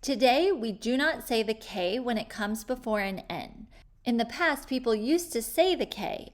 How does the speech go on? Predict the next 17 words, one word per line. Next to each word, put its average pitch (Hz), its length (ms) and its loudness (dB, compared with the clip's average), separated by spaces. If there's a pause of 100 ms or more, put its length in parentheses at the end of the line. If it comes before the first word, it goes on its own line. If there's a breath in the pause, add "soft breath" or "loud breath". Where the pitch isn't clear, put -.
and 233 160 2
that's 254 220 4
why 247 120 2
the 208 120 2
words 165 260 -2
are 175 80 -2
spelled 196 340 0
this - 240 -8
way. - 240 -8 (680 loud breath)
All - 120 2
right, 220 240 6
I'm 208 200 2
gonna 240 180 2
show 240 180 0
you 202 200 2
a 175 60 0
picture, 359 520 0